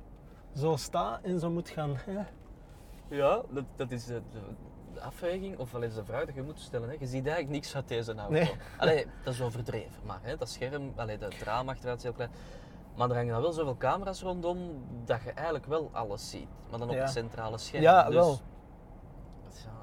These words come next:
Speaker 2: zo. Je kunt, kunt natuurlijk denken, we zijn heel oud en vroeger was
Speaker 1: Vroeger was alles
Speaker 2: alles
Speaker 1: beter.
Speaker 2: beter, maar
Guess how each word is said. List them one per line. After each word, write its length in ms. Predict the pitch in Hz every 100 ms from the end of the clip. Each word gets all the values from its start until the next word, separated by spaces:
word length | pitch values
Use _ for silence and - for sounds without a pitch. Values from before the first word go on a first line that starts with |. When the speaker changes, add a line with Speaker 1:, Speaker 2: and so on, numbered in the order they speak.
| 101 -
Speaker 2:
zo. 60 | - 98 -
Je 60 | 113 120 -
kunt, 240 | 135 123
kunt 140 | - 131
natuurlijk 420 | 123 131 143 123
denken, 280 | 127 135 131
we 60 |
zijn 180 | 123 120
heel 160 | 120 117
oud 340 | 110 120 123 -
en 180 | 110 107 107 - - - - - - - - -
vroeger 760 | - - 127 226 269 214 226 -
was 100 | 190
Speaker 1:
Vroeger 360 | 160 175 175 165
was 140 | 160
alles 200 | 151 156
Speaker 2:
alles 200 | 160 139
Speaker 1:
beter. 260 | 123 139 135
Speaker 2:
beter, 320 | 127 127 - 117
maar 180 | 113 104